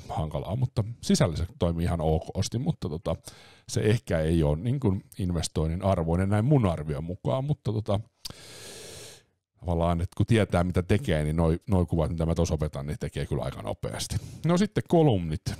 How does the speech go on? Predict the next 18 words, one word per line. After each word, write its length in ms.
Ne 100
on 80
tietysti, 420
voi 160
olla 140
tosiaan 400
vähän 160
tommosia 320
piikkäitäkin. 880
Tässä 160
tapauksessa 360
nyt 120
ei 80
niin 180
hirveän, 480
hirveän 380
piikikäs, 420
mutta 220